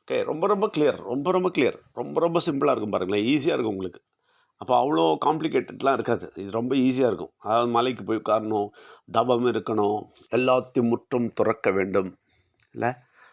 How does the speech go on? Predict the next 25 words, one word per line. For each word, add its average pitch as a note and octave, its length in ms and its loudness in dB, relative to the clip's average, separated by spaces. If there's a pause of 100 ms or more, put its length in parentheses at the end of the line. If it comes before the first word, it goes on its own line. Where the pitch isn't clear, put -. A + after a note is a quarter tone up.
அதெல்லாம் E3+ 260 -2
தப்பான E3+ 380 0
உபதேசம் B2+ 400 -2
பாருங்க. F2 300 -10 (320)
முற்றும் A#2+ 480 -6
துறக்க A2 320 0
வேண்டும். F#2+ 280 0 (300)
முற்றும் A3 440 -2
துறக்கணும்னா F3+ 640 0
கடவுள் C#3 320 2
ஏங்க B2 280 2
இவ்வளோ A#2 520 2
இந்த A2+ 140 0
உலகத்தை A2+ 380 0
இவ்வளோ A#2 360 0
விஷயங்களையும் A#2+ 540 -2
படைச்சு G2 500 0
நம்மளை A2 220 0
இந்த A2 140 0
உலகத்துல A2 420 2
விட்டுருக்காரு? F2+ 340 -4 (800)
ஆ? C#3 160 -2 (480)
முற்றும் C3+ 400 0
துறக்கிறதுக்கா? F#2 500 0 (680)
இல்ல. C3+ 400 -8